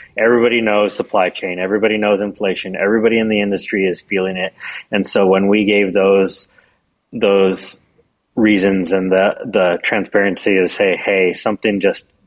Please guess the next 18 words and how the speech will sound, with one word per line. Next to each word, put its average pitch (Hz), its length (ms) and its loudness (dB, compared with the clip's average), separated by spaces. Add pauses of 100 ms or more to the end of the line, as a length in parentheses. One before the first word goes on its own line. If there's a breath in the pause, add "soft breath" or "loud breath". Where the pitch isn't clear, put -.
(180)
didn't 101 260 0
go 95 160 4
our 92 180 4
way 90 180 2
this 85 200 -2
time," 85 360 -8 (460 loud breath)
um, 87 360 0
people 107 280 0
were 101 120 4
supportive 95 540 0
and 90 140 -4
just, - 380 -6 (100)
you 104 120 -8
know, 85 260 -8
overall, 101 600 4
it 95 80 -2
was 90 280 -2
really 92 580 -4